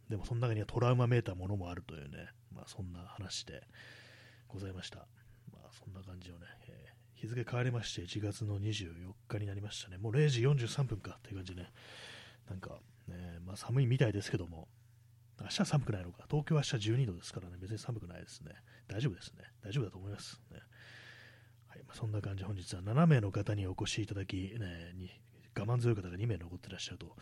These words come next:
なんかあの、離脱率が高かったことが若干気になってます。グロ話をしたからかなっていうね。残虐、残虐っていうか、あの、戦争の話とかしたからかななんていうふうに、<laughs> ちょっと思っちゃいますけども。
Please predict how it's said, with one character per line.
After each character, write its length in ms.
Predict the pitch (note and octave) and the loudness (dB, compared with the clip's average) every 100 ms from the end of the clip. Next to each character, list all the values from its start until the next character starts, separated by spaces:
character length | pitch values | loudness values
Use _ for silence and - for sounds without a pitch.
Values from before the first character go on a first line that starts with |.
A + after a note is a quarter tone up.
| - - - - - | -16 -16 -16 -16 -2
な 100 | - | 6
ん 60 | D3+ | 6
か 160 | B2 B2 | 8 6
あ 40 | |
の、 280 | A#2 A#2+ A2+ | 6 6 4
離 120 | A2 | 4
脱 280 | C3+ C#3+ D#3 | 6 6 6
率 200 | B2+ - | 4 2
が 60 | F#2+ | -2
高 240 | G#2 A2+ | -2 0
か 80 | G2 | -2
っ 40 | |
た 120 | - | -4
こ 80 | F2+ | -6
と 60 | F2 | -4
が 60 | |
若 280 | F2 F#2 - | -4 -4 -2
干 40 | G2 | -2
気 120 | A2 | 0
に 60 | |
な 80 | G2 | -2
っ 20 | |
て 100 | - | -4
ま 140 | F2 - | -10 -10
す。 200 | - - | -14 -8
グ 140 | G2+ B2 | 6 8
ロ 80 | C#3 | 10
話 300 | C#3+ A2 F#2+ | 8 4 -4
を 60 | |
し 80 | - | -4
た 80 | G#2+ | -6
か 80 | - | -8
ら 60 | |
か 80 | - - | -14 -20
な 60 | - | -20
っ 40 | |
て 140 | - - | -16 -16
い 20 | |
う 40 | |
ね。 80 | - - - | -16 -16 -4
残 180 | A#2 C3 | 0 2
虐、 280 | B2 - | 2 0
残 160 | A#2 B2 | -4 -2
虐 200 | A#2+ A2+ | -2 -4
っ 40 | |
て 120 | - A2 | -4 -4
い 20 | |
う 0 | |
か、 80 | F2 | -4
あ 20 | |
の、 80 | F2 | -10
戦 260 | - - C3 | -14 0 2
争 100 | C3+ | 4
の 120 | B2 | 2
話 140 | A#2+ | 2
と 80 | - | -4
か 80 | F2 | -6
し 80 | - | -6
た 80 | G#2 | -4
か 100 | F2+ | -6
ら 80 | |
か 80 | F2 | -8
な 80 | F#2 | -10
な 120 | F2 | -10
ん 40 | F2+ | -12
て 80 | |
い 40 | - | -16
う 40 | |
ふ 140 | - C3 | -12 -12
う 20 | |
に、 80 | - - - | -12 -14 -14
<laughs> 240 | - - | -14 -8
ち 60 | - | -2
ょ 20 | |
っ 20 | |
と 80 | B2 | 0
思 120 | A2 | 2
っ 40 | B2+ | 2
ち 140 | - | 0
ゃ 40 | F#2+ | -2
い 20 | |
ま 100 | F2+ | -4
す 100 | - | -8
け 80 | G2 | -8
ど 100 | E2+ | -8
も。 220 | E2+ E2+ | -14 -18